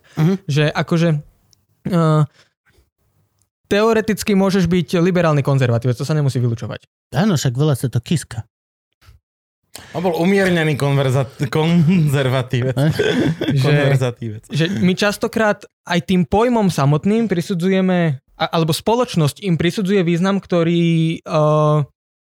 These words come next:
Speaker 2: podľa niektorých definícií tie pojmy vôbec nemusia mať.
Speaker 1: Vôbec, vôbec, ale proste ani, ani tá vec to nemusí mať, tie vlastnosti.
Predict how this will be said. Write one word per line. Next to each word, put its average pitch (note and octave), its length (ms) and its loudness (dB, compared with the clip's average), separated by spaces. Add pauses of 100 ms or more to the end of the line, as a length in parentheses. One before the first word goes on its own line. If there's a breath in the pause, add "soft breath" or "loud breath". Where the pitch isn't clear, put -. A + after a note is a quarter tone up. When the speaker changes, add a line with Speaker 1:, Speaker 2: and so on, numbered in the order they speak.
(180)
Speaker 2:
podľa F#3+ 300 0
niektorých G3+ 400 0
definícií G3 480 0
tie G3 100 0
pojmy F#3+ 300 2
vôbec F3 240 2
nemusia E3+ 400 0
mať. D#3+ 80 2
Speaker 1:
Vôbec, G#3 320 0 (160)
vôbec, A3+ 420 0
ale G#3+ 260 0
proste G#3 360 -2
ani, A3 260 0
ani G#3 260 0
tá G3 280 -2
vec G3 240 0 (140)
to F3+ 180 -2
nemusí E3 400 0
mať, D#3+ 260 0
tie E3 160 -2
vlastnosti. D#3+ 680 -2